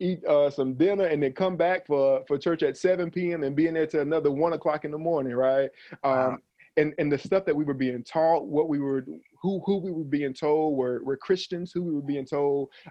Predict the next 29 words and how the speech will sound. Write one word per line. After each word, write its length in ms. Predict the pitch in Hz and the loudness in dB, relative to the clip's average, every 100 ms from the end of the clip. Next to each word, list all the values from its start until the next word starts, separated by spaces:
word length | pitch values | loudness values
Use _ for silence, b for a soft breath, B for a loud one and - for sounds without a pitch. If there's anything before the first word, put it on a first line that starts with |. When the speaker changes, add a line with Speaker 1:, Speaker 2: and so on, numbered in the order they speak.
| - | -2
Speaker 1:
um, 300 | 135 127 131 | 0 0 -2
you 80 | 143 | -2
know, 120 | 139 | 0
were 180 | 139 131 | 2 0
allowed 480 | 123 131 131 127 | 0 0 0 -2
in, 560 | - 139 147 160 165 170 - b _ | -6 -6 -4 -2 -4 -8 -16 b _
really 260 | 135 170 175 | 0 0 0
conditioned 720 | 151 123 110 165 - 147 127 | -4 -8 -2 -2 -2 -6 -4
me. 340 | 123 120 117 - | -4 -6 -6 -6
Um, 380 | 123 123 120 123 139 | -6 -6 -6 -4 -4
and 200 | 139 135 156 | -6 -4 0
I, 100 | 156 147 | 2 0
I 100 | 143 | -2
had 120 | 156 | -2
to 40 | |
do 140 | 147 151 | -2 0
that 160 | 143 139 | 0 0
unconditioning, 680 | 143 156 156 214 - 123 117 | -4 -6 -2 -2 -2 -6 -2
right? 340 | 127 131 131 - b b | 0 0 -2 -8 b b
Um, 200 | 131 127 - - - | -4 -4 -8 -14 -8
this 140 | 156 | -6
is 60 | 175 | -2
the 100 | 135 | 0
last 380 | 131 156 160 - | 2 2 0 -2
part. 320 | 180 156 110 | 0 0 0
So, 360 | 151 139 135 131 b | -2 0 0 -2 b
like, 140 | 147 147 | -2 0
that 160 | 143 165 | 0 0
undoing, 800 | 165 139 131 190 165 120 120 | -4 -2 0 0 0 -4 -4